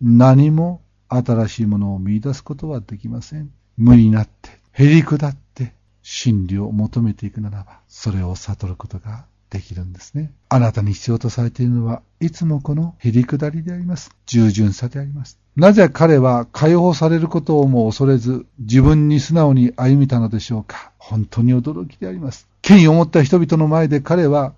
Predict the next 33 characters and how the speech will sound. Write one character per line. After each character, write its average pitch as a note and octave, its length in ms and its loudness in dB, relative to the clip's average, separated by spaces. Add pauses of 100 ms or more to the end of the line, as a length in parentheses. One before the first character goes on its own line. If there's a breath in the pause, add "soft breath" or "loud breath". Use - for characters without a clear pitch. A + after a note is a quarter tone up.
(140)
う E3+ 80 4
ろ G3+ 160 8
た G3 180 2
え G3 60 2
る G3+ 80 0
こ G3 80 -2
と F3+ 140 -4
な D#3+ 120 -2
く、 C3+ 280 -2 (140)
大 A#2+ 340 -2
胆 A#2+ 260 -2
に A#2 200 -4 (120)
自 A#2+ 140 0
分 A2+ 200 2
の A2 100 0
信 A2+ 280 -2
じ A2 100 -2
る G#2 80 -2
と A2 120 -10
こ A2 120 -10
ろ G#2+ 100 -8
を G#2 180 -10
語 - 380 -14
る E3 100 -8
こ D#3 100 -8
と C#3+ 100 -10
が B2 140 -6
で A2 140 -12
き - 80 -16
た A#2 140 -16
ん C3 100 -16
で A#2+ 60 -20
す。 - 140 -20